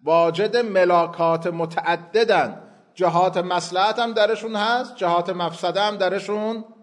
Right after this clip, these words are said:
هست. اما بعضی وقتا جهت مصلحت بر مفسده غلبه می‌کنه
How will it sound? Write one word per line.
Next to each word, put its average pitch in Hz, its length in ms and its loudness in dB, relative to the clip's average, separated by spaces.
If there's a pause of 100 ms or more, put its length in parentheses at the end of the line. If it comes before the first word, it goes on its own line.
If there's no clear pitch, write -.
(1080)
هست. 196 520 -2 (1600)
اما 214 760 0 (140)
بعضی 226 360 2
وقتا 208 360 2
جهت 190 320 0
مصلحت 208 600 0
بر - 160 4
مفسده 220 440 0
غلبه 208 360 0
می‌کنه 202 460 -8